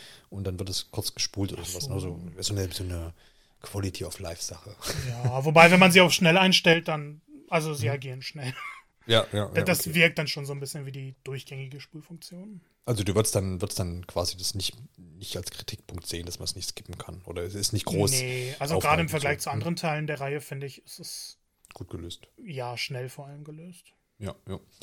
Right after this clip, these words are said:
Speaker 1: Ja gut, dann gebe ich mich zufrieden damit. <laughs> Dann kommen wir aber mal zu den Brettern selber. Wir haben ja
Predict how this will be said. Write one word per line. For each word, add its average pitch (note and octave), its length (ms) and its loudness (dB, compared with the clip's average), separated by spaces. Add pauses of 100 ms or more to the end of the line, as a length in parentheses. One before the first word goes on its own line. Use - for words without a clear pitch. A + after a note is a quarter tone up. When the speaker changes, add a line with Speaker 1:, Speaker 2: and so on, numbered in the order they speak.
(600)
Speaker 1:
Ja A#3+ 120 8
gut, A#3+ 260 0
dann D#3 100 4
gebe E3 140 4
ich C3+ 60 -2
mich D3 100 0
zufrieden D#3+ 320 -2
damit. D#3 320 0 (440)
<laughs> D3+ 420 -12
Dann A2+ 160 2
kommen D#3 140 6
wir G3+ 40 8
aber F3 140 6
mal C#3+ 160 4
zu - 80 -6
den A#2+ 240 0
Brettern C3+ 400 0
selber. F3+ 680 2 (580)
Wir G#2 240 -2
haben C#3 200 0
ja F3+ 440 -2